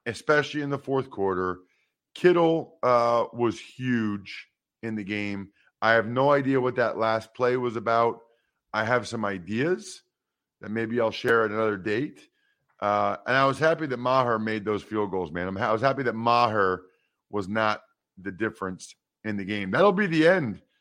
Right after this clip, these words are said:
by the way, of today's Ross Tucker Football Podcast.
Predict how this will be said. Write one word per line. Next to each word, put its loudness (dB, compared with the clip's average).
by 6
the 2
way, 4
of -2
today's 2
Ross 2
Tucker 0
Football 2
Podcast. 4